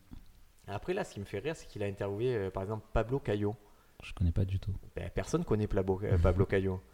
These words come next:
Speaker 1: C'est un mec de Nice, et, euh, si tu veux, c'est un mec qui a très peu de stand-up, qui a peut-être deux ans de stand-up, et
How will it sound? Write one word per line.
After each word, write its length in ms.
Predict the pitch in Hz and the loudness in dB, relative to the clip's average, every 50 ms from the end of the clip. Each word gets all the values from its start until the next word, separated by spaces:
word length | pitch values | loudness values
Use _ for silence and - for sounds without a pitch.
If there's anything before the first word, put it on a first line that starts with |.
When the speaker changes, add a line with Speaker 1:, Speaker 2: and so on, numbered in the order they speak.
| - - - - - - | -20 -20 -20 -20 -20 -12
Speaker 1:
C'est 180 | - - 104 | -6 -2 -2
un 60 | 98 98 | 0 0
mec 180 | 113 120 107 | 0 -2 -2
de 100 | 98 107 | -2 -2
Nice, 520 | 104 98 101 117 160 208 - - - - - | -2 0 -2 -2 -4 -4 -6 -8 -12 -10 -6
et, 240 | - 98 95 92 92 | -2 0 2 2 2
euh, 280 | 90 90 87 87 87 90 | 0 -2 -4 -4 -6 -8
si 80 | - | -8
tu 80 | - - | -10 -10
veux, 40 | 98 | -10
c'est 160 | - - 92 | -6 -4 -4
un 60 | 87 87 | -4 -4
mec 180 | 92 95 - | -4 -6 -6
qui 80 | - 92 | -6 -8
a 80 | 90 87 | -8 -8
très 300 | - - - - - 104 | -10 -14 -10 -6 -6 -4
peu 100 | - - 92 | -4 -4 -4
de 40 | |
stand-up, 360 | - - 107 113 131 143 139 - | -4 -4 -4 -2 -2 -2 -2 -2
qui 80 | - 90 | -2 -4
a 80 | 87 | -4
peut-être 300 | - - - 95 90 - - | -4 -6 -6 -6 -6 -6 -6
deux 160 | 95 90 - | -6 -4 -4
ans 80 | 95 | -6
de 60 | 90 - | -6 -4
stand-up, 480 | - 98 98 104 120 131 135 135 - 101 | -6 -4 -2 0 0 0 0 -2 -2 -2
et 160 | 92 87 | -2 -2